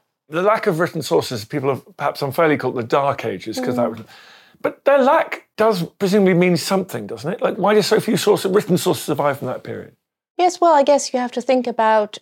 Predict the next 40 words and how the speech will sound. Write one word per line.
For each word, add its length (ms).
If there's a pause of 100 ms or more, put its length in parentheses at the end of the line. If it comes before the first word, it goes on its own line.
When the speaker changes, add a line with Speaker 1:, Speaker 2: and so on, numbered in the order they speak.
Speaker 2:
who 140
was 220
producing 560
those 220
sources. 540
And 240
once 420
Britain 360
was 140
kind 300
of 100 (300)
decoupled 800
from 680
the 160
Western 440
Empire, 680 (320)
it 140
was 180
sort 160
of 100 (120)
on 160
its 200
own. 360
The 160 (140)
bureaucrats 680
who 100
might 280
have 160 (420)
left 300
those 260
records, 720
the, 380 (300)
the 100
religious 440
people 380
who 120
might 260
have 160
written 220
records, 440